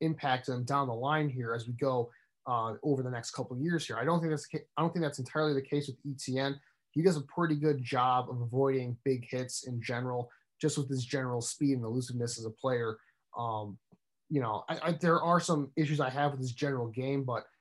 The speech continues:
again, the fact that he has so many carries and so many touches in his college career,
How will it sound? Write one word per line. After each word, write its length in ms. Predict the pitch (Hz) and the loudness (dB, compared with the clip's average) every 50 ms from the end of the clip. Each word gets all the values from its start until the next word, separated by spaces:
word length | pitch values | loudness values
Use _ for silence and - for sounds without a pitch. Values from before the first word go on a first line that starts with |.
| _ _ _ | _ _ _
again, 360 | - 160 151 165 147 131 127 120 | -2 0 2 2 2 0 -2 -4
the 60 | 127 | -4
fact 220 | 123 165 160 160 156 | 0 0 0 2 2
that 60 | 160 | 2
he 100 | 147 143 | 2 2
has 200 | 139 147 139 135 | 2 0 -2 -2
so 140 | - 160 143 | -2 0 0
many 140 | 143 139 120 | 0 0 -2
carries 680 | 113 - - 143 143 143 143 143 143 143 - - - _ _ - | -4 -4 -4 -2 0 0 0 0 0 -2 -4 -8 -12 _ _ -12
and 100 | 127 - | -6 -4
so 100 | - 143 | -2 -2
many 140 | 131 117 | -2 -4
touches 520 | 110 - - 139 139 - 143 135 131 131 - - | -4 -2 -2 -2 0 0 0 -2 -2 -4 -6 -4
in 60 | 147 | -4
his 80 | 135 123 | -4 -4
college 320 | - - 135 131 127 123 | -2 -2 -2 -2 -2 -4
career, 400 | - - 131 135 135 135 135 139 | -4 -4 -2 0 0 0 0 -2